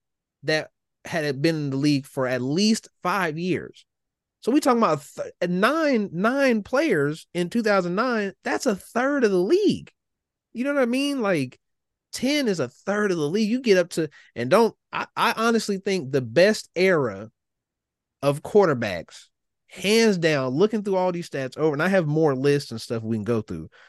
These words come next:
but from two thousand thirteen to two, two thousand eighteen is the best crop of quarterbacks that there's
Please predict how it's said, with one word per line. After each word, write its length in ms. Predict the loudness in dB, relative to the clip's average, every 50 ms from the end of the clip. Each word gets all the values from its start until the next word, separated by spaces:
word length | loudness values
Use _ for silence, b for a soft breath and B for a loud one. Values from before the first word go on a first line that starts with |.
| b b b b b _ _ _ _ -2
but 140 | 0 0 0
from 160 | 0 -4 -6
two 240 | -2 0 0 0 2
thousand 360 | 2 2 2 2 0 -2 -4 0
thirteen 680 | 2 4 4 2 0 -2 -6 -4 -2 -2 -2 -2 -4 -6 -8 _ _ _ _ -8
to 100 | -8 -8
two, 240 | -4 -2 -4 -4 -4 _ -4
two 180 | 0 2 2 4
thousand 380 | 4 2 2 2 2 -2 -6 -6 -2
eighteen 720 | 0 0 0 0 -4 -6 -4 -2 -2 -2 -2 -2 -4 -6 -8 _ _ _ _ _ _ _ _ 0
is 160 | 0 0 2
the 100 | 0 -2
best 520 | -2 0 2 4 4 4 4 2 -2 -12
crop 420 | -8 -2 0 2 2 2 0 -2 _ _ -6
of 180 | -6 -6 -4
quarterbacks 540 | 0 2 2 2 4 2 0 -2 -2 -6 -8
that 140 | -10 -8 -6
there's 260 | -6 -6 -6 -8